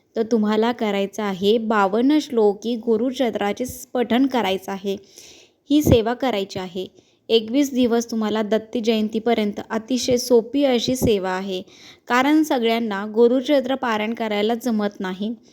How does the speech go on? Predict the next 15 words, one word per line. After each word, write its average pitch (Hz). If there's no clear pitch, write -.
कोणाची 254
नोकरी 240
असते, 226
कोणाला 220
घरसंसार 247
असतो, 226
काहींना 262
लहान 233
बाळ 214
असते, 196
त्यामुळे 233
सगळ्यांना 226
पारायण 233
करायची 262
इच्छा 262